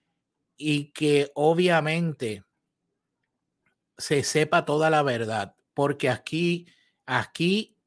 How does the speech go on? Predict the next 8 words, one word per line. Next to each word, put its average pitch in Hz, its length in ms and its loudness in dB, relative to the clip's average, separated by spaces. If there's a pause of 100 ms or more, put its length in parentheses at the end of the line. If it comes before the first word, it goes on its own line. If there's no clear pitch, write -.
(260)
est-, 165 380 -2
aquí 156 260 -2
hubo 165 220 0
trata 143 320 0
humana 139 340 -2
con 127 160 -4
esta 143 220 -4
chica. 113 480 -8